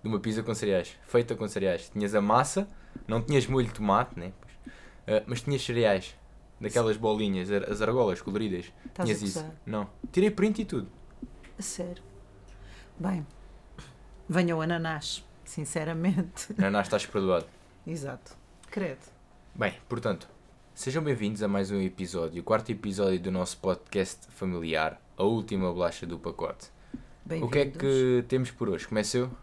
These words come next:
Speaker 1: Posso começar eu?
Speaker 2: Podes começar tu.
Speaker 1: Então, olha, eu gostava de saber, a primeira bolacha de hoje é: eu gostava de saber qual é que é a matemática que os velhos aprenderam.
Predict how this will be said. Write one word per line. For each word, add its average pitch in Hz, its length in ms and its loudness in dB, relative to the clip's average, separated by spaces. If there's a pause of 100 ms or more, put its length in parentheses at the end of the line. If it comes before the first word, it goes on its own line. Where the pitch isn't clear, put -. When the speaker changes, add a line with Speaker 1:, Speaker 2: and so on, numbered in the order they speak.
(100)
Speaker 1:
Posso 98 160 -4
começar 101 260 -2
eu? 113 120 -2 (120)
Speaker 2:
Podes - 240 -4
começar 151 320 -8
tu. 240 260 -8 (280)
Speaker 1:
Então, 110 140 -6
olha, 92 320 -4
eu 113 140 -2
gostava 107 460 0
de 95 160 -6
saber, 95 500 0 (380)
a - 40 -20
primeira 110 300 0
bolacha 104 320 2
de 101 60 0
hoje 95 200 2
é: 82 140 -8
eu 113 120 -2
gostava 104 400 0
de - 100 -8
saber 92 500 -2 (880)
qual 113 200 4
é 113 80 4
que 113 120 0
é 110 40 4
a - 20 2
matemática 98 600 -2
que 95 100 -6
os 92 80 -4
velhos 92 540 -2
aprenderam. 87 500 -4